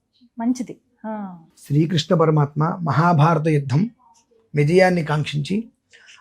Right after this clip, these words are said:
Speaker 2: అమావాస్య రోజున యుద్ధ విజయానికి ముహూర్తం నిర్ణయించారు.
Speaker 1: ఓ.
Speaker 2: అమావాస్యను కాదు అనడానికి మనం అంతకన్నా గొప్పవాళ్ళమా? అంతకన్నా గొప్పవాళ్ళమైతే కాదు. First of all,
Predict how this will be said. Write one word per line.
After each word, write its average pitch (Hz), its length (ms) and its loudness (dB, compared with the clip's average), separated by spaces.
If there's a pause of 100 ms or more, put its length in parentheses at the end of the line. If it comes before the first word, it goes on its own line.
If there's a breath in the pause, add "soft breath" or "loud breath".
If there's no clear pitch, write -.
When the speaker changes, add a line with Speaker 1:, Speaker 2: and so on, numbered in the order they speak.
(120)
Speaker 2:
అమావాస్య 180 640 6
రోజున 170 340 2
యుద్ధ 151 200 2
విజయానికి 160 360 4
ముహూర్తం 156 460 0
నిర్ణయించారు. 147 600 -2 (440)
Speaker 1:
ఓ. 226 220 -12 (360 loud breath)
Speaker 2:
అమావాస్యను 180 720 4
కాదు 170 420 2
అనడానికి 170 480 0
మనం 151 240 0
అంతకన్నా 180 440 4
గొప్పవాళ్ళమా? 165 560 4 (400)
అంతకన్నా 190 340 0
గొప్పవాళ్ళమైతే 175 540 0
కాదు. 156 180 -4
First 147 300 -4
of 143 80 2
all, 165 100 2